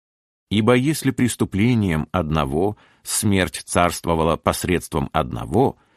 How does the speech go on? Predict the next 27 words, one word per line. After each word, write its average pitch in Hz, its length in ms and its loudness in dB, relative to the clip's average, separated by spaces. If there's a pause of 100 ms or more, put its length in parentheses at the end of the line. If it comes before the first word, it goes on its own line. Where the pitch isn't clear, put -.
(340)
то 107 120 -4
тем 73 260 -2
более 117 340 2
получающие 92 840 0
обилие 85 540 0
благодати 73 840 -2 (300)
и 98 100 0
дар 90 260 2
праведности 101 880 0
будут 117 380 0
царствовать 107 720 -2
в 82 140 -4
жизни 87 520 0 (200)
посредством 98 680 -2
одного, 80 640 -2 (240)
Иисуса 78 580 -2
Христа. - 580 -8 (720)
Дабы 92 280 2
как 80 260 -2
грех 95 440 0
царствовал 71 580 -2
к - 100 -10
смерти, 98 680 -2 (360)
так 73 300 -2
и 90 100 0
благодать 110 640 0
воцарилась 107 680 -2